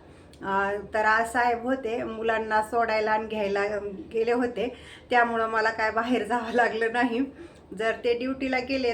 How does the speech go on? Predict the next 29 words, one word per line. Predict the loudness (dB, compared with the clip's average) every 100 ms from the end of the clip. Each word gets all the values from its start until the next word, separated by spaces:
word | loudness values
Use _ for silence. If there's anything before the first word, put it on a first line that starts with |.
| 0
तर | -2
मग | -2 -4 -4
मला | 0 2 4 4 2 -6 -20 -16 -8
मुलांना | 0 2 2 0
घ्यायला | -2 -2 0
जावं | 0 0 0
लागतं | -2 -4 -10 -6
किंवा, | -4 -2 -2 -8 -20 -20 -20 -8
अं, | -4 -2 -2 -2 -4
सोडायला | -4 2 4 4 2
पण | -2 -4
जावं | 0 0 0
लागतं. | -2 -4 -2 -2 -4 -10 -18 -12 -2
तर | 0 2
अशा | 2 2 2
पद्धतीने | 2 0 2 0 0 -2
मंडेचं | -2 -2 -2 -2 -2 -2
हे | 0
रुटीन | 0 0 0 2
होतं. | 2 2 -2 -2 -8 -4
आवडल्यास | 4 6 6 4 2 2
लाईक | -2 -4 -4 -2
करा, | 0 0 -2 -8 -20 -20 -18 -4
चॅनलवर | 0 0 0 0 0
जर | 0 -2
तुम्ही | -4 -4
नवीन | -4 -2 -2 -2
आला | 0
असाल | -2 -2 -2 -2